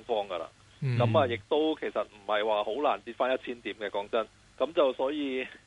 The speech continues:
Speaker 1: 即係，係，係稍為好咗，但係你好難可以好，好去有信心呢，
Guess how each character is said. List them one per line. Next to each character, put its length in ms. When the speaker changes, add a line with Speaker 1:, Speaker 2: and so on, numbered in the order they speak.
Speaker 1:
即 60
係， 400
係， 540
係 540
稍 200
為 220
好 120
咗， 240
但 140
係 180
你 60
好 480
難 120
可 140
以 120
好， 80
好 80
去 480
有 240
信 140
心 400
呢， 320